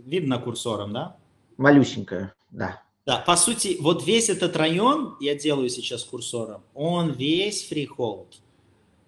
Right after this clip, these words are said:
Speaker 2: Мгм.
Speaker 1: Вот здесь тоже весь фрихолд. Давайте я обозначу, где не фрихолд, где лизхолд, чтобы люди понимали.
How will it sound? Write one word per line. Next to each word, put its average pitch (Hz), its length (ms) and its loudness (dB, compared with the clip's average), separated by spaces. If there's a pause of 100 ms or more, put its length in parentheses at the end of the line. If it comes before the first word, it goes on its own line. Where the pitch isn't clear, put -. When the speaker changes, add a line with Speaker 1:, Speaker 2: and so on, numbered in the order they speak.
(1040)
Speaker 2:
Мгм. 123 160 -8
Speaker 1:
Вот 143 240 -2
здесь 208 580 0
тоже 165 320 2
весь 151 460 -2
фрихолд. 135 400 -2
Давайте 202 300 4
я 190 40 4
обозначу, 170 460 -2
где 127 200 -4
не 147 200 4
фрихолд, 170 640 -4
где 143 140 2
лизхолд, 143 540 2
чтобы 123 240 -10
люди 123 160 -8
понимали. 110 480 -6